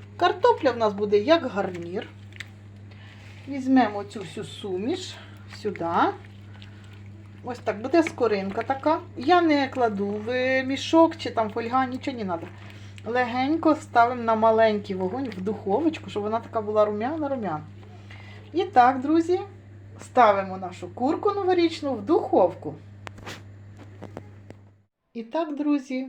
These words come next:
приготувалася моя курочка. Дивіться, яка вона смачнюча, тепленька. І, як завжди, тазік олів'є. Як без Нового року, коли немає олів'є?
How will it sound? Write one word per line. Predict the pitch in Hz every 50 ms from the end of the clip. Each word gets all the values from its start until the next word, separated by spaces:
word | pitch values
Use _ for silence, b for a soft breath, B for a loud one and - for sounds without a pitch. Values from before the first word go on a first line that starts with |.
| - -
приготувалася | 226 226 208 240 247 - 262 247 240 220 214 208 214 - 208
моя | 202 196 190 175 156
курочка. | 165 - - 190 190 170 170 208 220 - - - - 311 320 330 - - _ _
Дивіться, | 214 202 233 226 214 196 175 - 185
яка | 190 190 185 - 196 180
вона | 175 175 175 170 170 165 170 - _ _ _ _ _ _ _ _ _ _ _ _
смачнюча, | _ - - - 202 190 180 180 - - - 202 208 214 233 247 254 262 262 240 233 - 202 -
тепленька. | - 233 254 - - 285 269 254 247 262 262 254 247 233 220 196 185 175 - 151 151 165 b b b b b b b b b b _ _ _ _ _ _ _ _ _ -
І, | 320 349 392 415 427 427 - _ _ _ _ _ -
як | 240 233 233 220 202 185
завжди, | 175 180 175 170 170 175 170 202 233 262 320 330 - _ _ _
тазік | - 185 170 165 170 180 180 226 254 254 -
олів'є. | 294 294 311 311 277 233 185 175 170 165 170 175 - _
Як | - 196 208 269 302 311 311 302 208 180
без | 202 196 196
Нового | 202 190 185 190 185 170 190 190
року, | 208 247 339 381 359 - 359 370 359 - _ _ _
коли | - - 190 185 190
немає | 190 196 196 202 220 247 247 233 220
олів'є? | - - 175 175 165 151 147 147 151